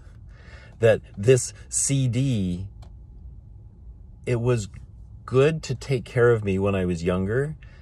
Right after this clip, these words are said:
It made sense. I was taught this and I followed this and I learned how to do it, but it doesn't work now.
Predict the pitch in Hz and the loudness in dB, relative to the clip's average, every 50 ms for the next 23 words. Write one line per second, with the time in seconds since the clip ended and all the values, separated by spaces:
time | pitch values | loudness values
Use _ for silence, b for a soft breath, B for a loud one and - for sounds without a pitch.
0 | B B B - 113 104 104 110 120 123 123 120 107 - - - 101 98 107 131 | B B B -2 -2 0 0 2 2 2 2 2 -2 -4 -4 -2 -2 -2 -2 -4
1 | 131 - 92 95 73 107 107 104 104 90 - - - 117 117 110 98 113 117 117 | -4 -4 -4 -2 -2 0 0 0 0 -2 -4 -6 -2 0 0 0 0 0 -2 -2
2 | 117 - 104 95 90 87 - - 101 101 107 107 110 101 107 110 113 - 95 90 | -2 -2 -4 -4 -4 -4 -2 2 4 4 4 4 2 0 -2 -4 -4 -2 -2 -2
3 | 95 95 104 107 104 110 104 98 90 87 80 110 127 131 107 92 - B B B | -2 -2 -2 -2 -2 -2 -2 -2 -2 -4 -6 -4 -2 -2 -2 -4 -4 B B B
4 | B B B B - 123 107 104 85 - 143 156 156 165 147 131 123 139 131 - | B B B B -8 -8 -6 -6 -8 -6 -6 -4 -4 -4 -4 -4 -4 -4 -4 -6
5 | - 104 92 80 69 60 - - | -6 -6 -6 -6 -6 -8 -12 -14